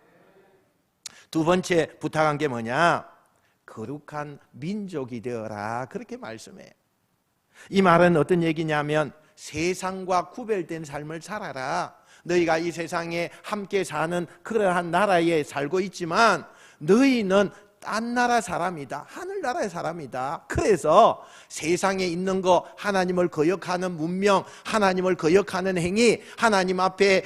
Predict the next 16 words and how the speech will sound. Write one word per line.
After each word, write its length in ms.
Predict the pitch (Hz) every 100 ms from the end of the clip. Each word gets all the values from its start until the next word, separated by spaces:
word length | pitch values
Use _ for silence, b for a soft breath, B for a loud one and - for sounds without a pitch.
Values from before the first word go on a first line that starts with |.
| B
뭐 300 | 160 202 180
잘못된 680 | 143 165 196 208 214 202
그런 360 | 180 262 233 185
것을 540 | 190 - 220 220 214 -
너희가 500 | 208 285 208 190 190
다 400 | 143 170 240 -
배제시키고 1040 | 165 165 233 - - 196 156 269 254 - B -
너희는 400 | 131 139 151 139
구별되게 920 | - 320 269 165 160 156 175 175 -
살아라. 640 | - 185 190 131 113 113 139 -
다른 260 | - 151 202
말로 240 | 226 190
이야기하면 600 | 180 170 170 160 160 180 - b _
거룩한 680 | - 110 117 185 - 294 370
삶을 380 | - 131 156
살아라. 600 | 160 160 165 120 107 143